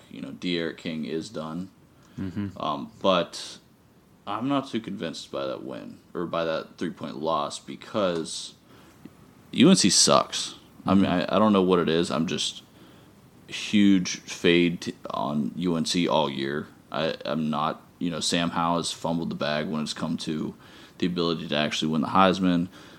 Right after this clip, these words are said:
Speaker 1: Matt Gra-, Brown hasn't been able to reload to give him the weapons that he needs to be successful. Um, so that win is just not great to me.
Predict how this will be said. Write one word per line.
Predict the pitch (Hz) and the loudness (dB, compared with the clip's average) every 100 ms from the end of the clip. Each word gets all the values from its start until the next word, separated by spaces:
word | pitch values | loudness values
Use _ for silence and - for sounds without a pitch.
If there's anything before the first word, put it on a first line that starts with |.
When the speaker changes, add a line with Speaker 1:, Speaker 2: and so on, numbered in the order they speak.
| - | -6
Speaker 1:
Matt | 87 76 - | -2 -2 -2
Gra-, | 78 76 - | -2 -2 -4
Brown | 78 87 80 82 80 | 2 4 4 2 2
hasn't | 87 85 90 | 0 0 -2
been | 82 | 0
able | 82 80 | 0 0
to | |
reload | 80 82 76 80 85 82 78 | 0 0 2 2 4 2 -2
to | 80 | -4
give | 76 | -4
him | 71 69 | -4 -6
the | 71 | -2
weapons | 78 78 76 76 | -2 -2 -4 -6
that | 71 | -4
he | |
needs | 76 76 - | -2 -4 -4
to | 69 | -6
be | 71 | -4
successful. | - - 82 - - 73 - - - - - - - | -4 0 0 0 -4 -4 -4 -8 -16 -20 -20 -20 -10
Um, | - - 62 - - - | -4 -2 -2 -8 -12 -6
so | - 76 67 64 - - - | 0 2 2 -2 -8 -20 -8
that | 69 82 78 | 2 2 4
win | 80 | 0
is | 71 | -2
just | 64 64 | -6 -2
not | 76 62 | -2 -2
great | 71 73 - | -2 -4 -4
to | 73 | -4
me. | 73 71 | -4 -6